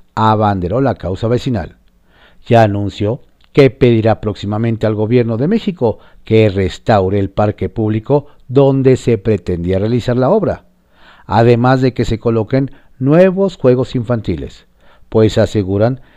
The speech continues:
se encontraban en buen estado antes de que tomara el espacio. Veremos qué te-, en qué termina esta situación. Olvidan publicar semáforo en Gaceta Oficial.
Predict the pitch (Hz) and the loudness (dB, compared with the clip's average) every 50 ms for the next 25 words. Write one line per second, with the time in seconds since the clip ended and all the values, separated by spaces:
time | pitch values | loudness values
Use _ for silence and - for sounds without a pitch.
0 | _ _ - - 123 117 117 - _ - 123 117 117 113 110 - - 107 110 107 | _ _ -2 2 2 2 2 0 _ 0 2 2 2 0 -2 -4 -6 -6 -6 -4
1 | 101 180 220 226 202 160 120 101 90 - _ _ _ - 104 101 92 92 92 113 | -2 0 2 2 2 2 0 0 -4 -10 _ _ _ -2 -2 -2 -2 -2 0 0
2 | 123 143 160 - - - 117 120 131 143 - - - 113 110 107 107 120 104 104 | 2 2 0 0 0 0 0 0 0 -2 -2 -2 0 0 0 0 0 0 0 -2
3 | 98 - 101 90 - - - 101 98 101 101 101 101 98 87 87 85 - - - | -2 -2 -4 -6 -4 -4 -4 -2 -2 0 0 0 0 0 -2 -4 -6 -8 -6 -2
4 | 110 101 - - - 113 - - _ _ _ _ _ _ _ _ _ _ _ _ | -2 -2 -2 -4 -8 -16 -20 -20 _ _ _ _ _ _ _ _ _ _ _ _
5 | _ _ _ - - - 131 196 247 262 269 277 277 - - - _ _ _ _ | _ _ _ -10 -4 2 2 4 4 4 2 0 -2 -4 -8 -16 _ _ _ _
6 | _ _ _ _ - 120 120 123 123 127 - - 113 101 - - 113 107 101 - | _ _ _ _ 2 4 4 4 4 2 0 -2 -4 -4 -4 -4 -6 -6 -2 0
7 | 165 175 175 196 185 196 233 254 240 190 117 92 - _ _ _ _ - 104 107 | -2 0 0 0 0 0 0 0 0 0 -2 -4 -6 _ _ _ _ -2 0 0
8 | 98 - 107 98 - 107 101 - 110 - - - 73 71 - - _ _ _ _ | 0 -2 -6 -6 -6 -8 -6 -6 -6 -6 -6 -10 -12 -14 -16 -20 _ _ _ _
9 | _ _ _ _ _ _ _ _ _ _ _ _ _ _ _ _ _ _ _ _ | _ _ _ _ _ _ _ _ _ _ _ _ _ _ _ _ _ _ _ _
10 | _ _ _ _ _ _ _ - 95 107 117 123 151 196 202 202 196 185 170 - | _ _ _ _ _ _ _ -6 -2 -2 0 2 2 4 4 4 4 2 2 0
11 | 147 123 110 107 101 90 - 135 156 175 175 - - - - 95 85 110 135 143 | 0 0 0 -2 -4 -2 2 4 4 4 2 0 -6 -8 -6 -6 -4 -2 -4 -4
12 | - 151 156 156 160 156 - _ - 95 90 87 85 - - - - - - 107 | -2 0 0 0 0 0 -4 _ -8 -6 -6 -6 -8 -10 -12 -12 -12 -6 -4 -4
13 | 110 - 120 113 95 107 98 - 82 - - - | -2 -2 -2 -4 -4 -4 -6 -8 -10 -12 -12 -16